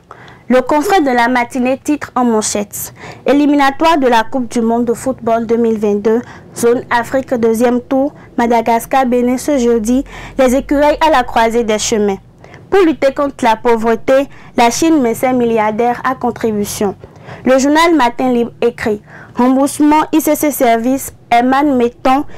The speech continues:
et sa troupe ne disent plus rien ». Obsèque de Dame Rosine Soglo, aucun tissu n'a été choisi.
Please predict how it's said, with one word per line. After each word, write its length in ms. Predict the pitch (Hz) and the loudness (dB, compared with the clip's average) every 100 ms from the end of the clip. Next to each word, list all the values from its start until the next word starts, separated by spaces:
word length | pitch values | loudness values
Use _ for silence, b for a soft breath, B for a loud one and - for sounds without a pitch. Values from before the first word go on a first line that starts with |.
| B B | B B
et 80 | 262 | -2
sa 200 | - 269 | 0 0
troupe 340 | - 294 277 | 0 -4 -2
ne 160 | 262 226 | -2 -2
disent 300 | 220 240 - | -2 -4 -6
plus 240 | - 226 | -4 -2
rien ». 340 | 214 196 185 175 - B B B B B 254 | -2 -2 -2 -6 -16 B B B B B 0
Obsèque 380 | 262 349 339 247 | 2 2 0 2
de 120 | 226 | 2
Dame 260 | 220 240 | 2 2
Rosine 400 | 247 220 220 247 | 0 0 0 0
Soglo, 600 | 262 254 233 240 247 285 - 254 | 0 -2 0 2 2 0 -2 -4
aucun 300 | 247 294 294 | -2 -2 -2
tissu 440 | - 240 - 247 | -4 -6 -2 0
n'a 200 | 226 214 | 2 0
été 200 | 208 220 | 0 -4
choisi. 520 | 214 208 185 185 190 | -2 -2 -2 -2 -4